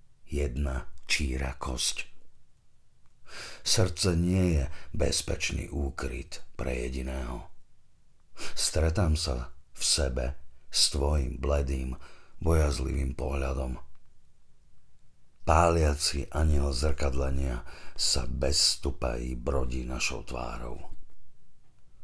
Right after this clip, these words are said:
A nechce sa nám podobať.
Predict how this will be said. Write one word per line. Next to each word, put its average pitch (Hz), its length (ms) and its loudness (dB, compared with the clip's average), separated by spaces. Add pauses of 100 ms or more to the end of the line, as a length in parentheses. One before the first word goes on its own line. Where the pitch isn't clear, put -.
(640)
A 67 160 0
nechce 67 560 0
sa 62 240 -4
nám 58 240 -6
podobať. 60 560 -6